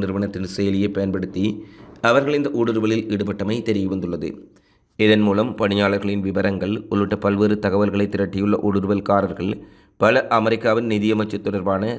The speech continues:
ரகசிய ஆவணங்களையும் பெற்றுக்கொண்டுள்ளார்கள். எங்களுடன் ஒப்பந்தம் மேற்கொண்டுள்ள தனியார் நிறுவனம் இந்த சம்பவத்தை கண்டறிந்து தெரியப்படுத்திய பின்னர்தான் இது குறித்த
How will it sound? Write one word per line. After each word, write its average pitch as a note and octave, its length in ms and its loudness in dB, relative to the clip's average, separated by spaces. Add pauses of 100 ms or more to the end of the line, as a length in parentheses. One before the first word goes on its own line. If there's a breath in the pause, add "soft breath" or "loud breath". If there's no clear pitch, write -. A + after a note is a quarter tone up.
ரகசிய G#2 360 -2 (160)
ஆவணங்களையும் F#2+ 640 0
பெற்றுக்கொண்டுள்ளார்கள். F#2 800 -2 (800 soft breath)
எங்களுடன் C#3+ 480 4
ஒப்பந்தம் A#2 340 -2
மேற்கொண்டுள்ள G#2+ 420 0 (100)
தனியார் G2+ 380 0
நிறுவனம் G2 360 -2 (120)
இந்த G2+ 260 2
சம்பவத்தை G2 500 0
கண்டறிந்து F#2+ 460 2 (140)
தெரியப்படுத்திய G2 600 2
பின்னர்தான் F#2 480 -4 (520 loud breath)
இது A#2 200 6
குறித்த C3+ 200 -2